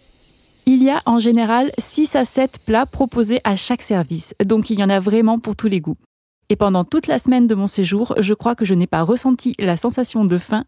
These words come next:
une seule fois. Je me suis régalée. Le midi, on pouvait manger tous les deux tranquilles à la plage ou au mobil-home. Et le matin et le soir était l'occasion de manger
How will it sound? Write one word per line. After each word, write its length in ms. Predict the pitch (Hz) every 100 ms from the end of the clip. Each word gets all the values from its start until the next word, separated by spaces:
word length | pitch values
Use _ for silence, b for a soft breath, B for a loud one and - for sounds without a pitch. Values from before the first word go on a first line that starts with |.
| _
une 200 | 294 320
seule 240 | 330 269 247
fois. 320 | - 175 - -
Je 140 | 202
me 140 | 202 208
suis 300 | - 240 -
régalée. 500 | 185 208 202 165 147 - B B B B
Le 180 | 226 254
midi, 360 | 254 220 240 -
on 100 | 214
pouvait 300 | - 202 214
manger 440 | 185 185 190 190 -
tous 120 | 240
les 120 | 233
deux 220 | 202 214 214
tranquilles 560 | - 220 - 220 208 -
à 100 | 262
la 100 | 277
plage 420 | - 240 220 208 -
ou 120 | 240
au 40 |
mobil-home. 520 | 208 180 170 151 190 262 B B B _
Et 120 | 294
le 80 | 277
matin 320 | 240 220 208 -
et 80 | 185
le 80 | 165
soir 340 | - 170 220 -
était 240 | 208 196
l'occasion 400 | 202 220 202 240
de 80 | 226
manger 320 | 165 170